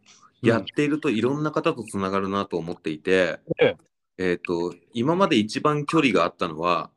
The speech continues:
Speaker 1: はい。
Speaker 2: サウジアラビアで、
Speaker 1: ええ。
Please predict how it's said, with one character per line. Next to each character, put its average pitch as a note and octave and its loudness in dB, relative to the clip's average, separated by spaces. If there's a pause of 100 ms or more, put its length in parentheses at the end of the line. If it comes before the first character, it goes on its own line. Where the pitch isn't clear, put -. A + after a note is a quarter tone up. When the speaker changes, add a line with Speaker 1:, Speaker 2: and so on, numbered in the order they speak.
(220)
Speaker 1:
は C3 4
い。 G2 -4 (640)
Speaker 2:
サ B2 0
ウ E3 2
ジ G3 0
ア G3 2
ラ D#3+ 0
ビ F#2 -4
ア D2+ -8
で、 G2+ 0 (260)
Speaker 1:
え D#3+ 6
え。 C3+ 6